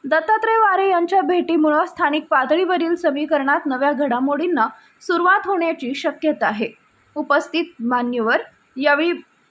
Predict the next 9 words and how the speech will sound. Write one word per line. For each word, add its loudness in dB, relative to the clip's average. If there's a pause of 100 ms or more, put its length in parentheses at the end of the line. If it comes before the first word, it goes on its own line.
(100)
भाजपचे 0
ज्येष्ठ -2
नेते -4
मधुकर 0
आबा 2
राळेभात, 0 (120)
तसेच -2
रविदादा -2
सुरवसे, -4